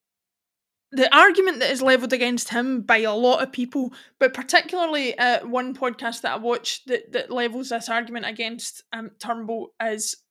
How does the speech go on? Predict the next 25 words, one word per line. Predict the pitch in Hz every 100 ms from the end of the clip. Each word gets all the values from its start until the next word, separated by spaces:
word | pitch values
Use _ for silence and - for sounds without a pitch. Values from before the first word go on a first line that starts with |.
| -
and, | 254
and, | 330 320
and | 269 262
I'm | 269
not | 294 277
saying, | 285 254
by | 240
the | 233
way, | 240
that | 226
they're | 214 240
in | 233
any | 226 220
way | 220 208 214
supportive | - 240 254 240 233 247 214
of | 214 214 _ - - - -
Mikey | 220 220 269
Johnston, | 226 233 - 262
'cause | 240 226
I |
don't | 220 247
think | 247 226
they | 208
are, | 196 233 240
but | 220 -